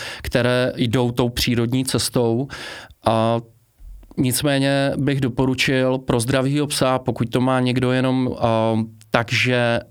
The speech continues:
prevence, aby se nestal nějaký problém, tak, eh, dělat dvouměsíční kůru a ne-, nepodávat to celoživotně v podstatě, ale dvakrát za ten rok, eh, nasadit. A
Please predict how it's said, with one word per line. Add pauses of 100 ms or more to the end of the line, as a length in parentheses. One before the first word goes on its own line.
(680)
prevence, (120)
aby
se
nestal
nějaký
problém, (480)
tak,
eh,
dělat
dvouměsíční
kůru (520)
a (120)
ne-, (140)
nepodávat
to
celoživotně
v
podstatě, (220)
ale (260)
dvakrát
za
ten
rok,
eh,
nasadit. (680)
A